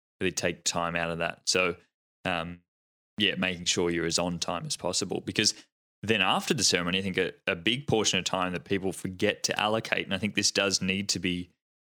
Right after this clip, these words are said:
incorporated into your timeline, is time spent with other people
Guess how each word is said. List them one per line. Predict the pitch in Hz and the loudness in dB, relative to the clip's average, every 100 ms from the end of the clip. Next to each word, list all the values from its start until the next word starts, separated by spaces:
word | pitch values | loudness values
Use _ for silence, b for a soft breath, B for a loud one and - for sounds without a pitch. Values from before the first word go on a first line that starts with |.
| _ _ | _ _
incorporated | 104 101 104 98 98 90 85 | -8 -2 -2 0 0 0 -2
into | 90 | -4
your | 87 | -2
timeline, | 87 - 87 87 85 85 - | -2 -2 -4 -4 -6 -6 -2
is | 107 - - _ _ _ | 2 2 0 _ _ _
time | - 104 110 | -4 0 0
spent | 120 - - 95 | 2 2 2 -2
with | 95 90 | -2 0
other | 85 | 0
people | 82 - 85 110 | -2 -6 -10 -10